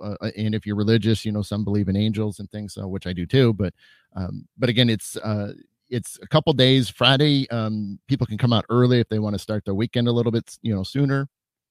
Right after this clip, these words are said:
Uh, so Friday is kind of optional, but, uh, um, but there's not really much we'll do. We might squeeze a few things in just for fun, but,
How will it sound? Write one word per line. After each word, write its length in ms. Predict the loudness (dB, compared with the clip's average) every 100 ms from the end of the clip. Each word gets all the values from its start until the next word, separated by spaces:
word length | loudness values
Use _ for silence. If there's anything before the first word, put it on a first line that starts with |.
| _ _ _ -8
Uh, 80 | -4
so 160 | -4
Friday 300 | -2 0 0
is 80 | 0
kind 160 | -2 0
of 60 |
optional, 480 | 0 -2 -2 -2 0
but, 200 | 0 -4 -6 -8
uh, 240 | -8 -10 -12
um, 280 | -12 -12 -14 -12
but 100 | -4
there's 160 | -2
not 160 | -2 -2
really 160 | 0 0
much 260 | 0 -2
we'll 100 | -4
do. 200 | -2 0
We 100 | 2
might 200 | 4 2 0 -6 -6
squeeze 300 | -2 -2 -2
a 60 | -2
few 200 | -4 -4
things 300 | -4 -6 -4
in 160 | -6
just 240 | -8 -12 -14
for 100 | -12
fun, 340 | -8 -8 -8
but, 120 | -10